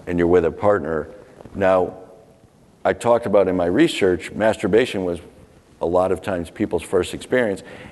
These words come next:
and no one talked to them about that this is gonna be different, and no one told them about their sexual potential. And they said, "Oh, it doesn't work. This is pointless. It's going nowhere," right? So we want to, um,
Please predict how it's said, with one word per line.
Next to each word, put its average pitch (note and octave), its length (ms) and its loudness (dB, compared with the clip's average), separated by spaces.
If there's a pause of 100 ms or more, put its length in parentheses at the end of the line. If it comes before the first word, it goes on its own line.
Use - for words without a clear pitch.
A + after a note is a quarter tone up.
and F#2 220 2
no G2 140 4
one B2+ 220 2
talked F#2+ 320 0
to F#2+ 80 -2
them F2 160 0
about D#2+ 540 0
that E2+ 200 -4
this F#2 200 -2
is E2+ 120 -6
gonna F2 240 -2
be E2 100 -4
different, F2 420 -2
and D#2 180 -8
no F2 100 -2
one B2 160 -2
told G2+ 260 0
them F2+ 140 0
about E2 300 -2
their D#2+ 120 -8
sexual D#2+ 340 -8
potential. D#2+ 540 -10 (420)
And F2 140 -2
they E2+ 80 4
said, E2 240 -2 (140)
"Oh, D#2+ 180 4
it D#2+ 100 0
doesn't D#2+ 360 -4
work. E2 420 0 (380)
This D#2 220 -8
is D2 100 -8
pointless. D#2+ 560 -6
It's C#2 120 -14
going D#2+ 280 -4
nowhere," F2 420 2 (560)
right? D2+ 300 -2 (420)
So F#2 400 2 (420)
we F#2 200 -2
want A2 360 2
to, F2+ 380 0
um, E2 280 -2